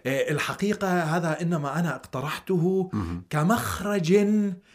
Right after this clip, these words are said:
Speaker 1: لحفظ قدسية الأنبياء،
Speaker 2: أحسن.
Speaker 1: ولم أقل بوجوبه،
Speaker 2: نعم.
Speaker 1: ولم أنسب إلى أحد من الفقهاء أنه يقول بوجوبه،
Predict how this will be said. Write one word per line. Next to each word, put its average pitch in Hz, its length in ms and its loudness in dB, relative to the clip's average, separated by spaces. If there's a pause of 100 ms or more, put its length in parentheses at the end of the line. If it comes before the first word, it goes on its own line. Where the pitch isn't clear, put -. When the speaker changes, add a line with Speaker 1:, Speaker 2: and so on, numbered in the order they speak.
(160)
Speaker 1:
لحفظ 170 600 2
قدسية 160 720 0
الأنبياء، 156 880 2 (120)
Speaker 2:
أحسن. - 280 -8
Speaker 1:
ولم 254 420 6
أقل 233 320 2
بوجوبه، 185 760 6 (240)
Speaker 2:
نعم. 110 100 0
Speaker 1:
ولم 226 200 6
أنسب 226 420 2
إلى 160 140 4
أحد 160 320 0
من 151 100 -4
الفقهاء 160 460 -4
أنه 160 260 0
يقول 165 260 2
بوجوبه، 151 380 0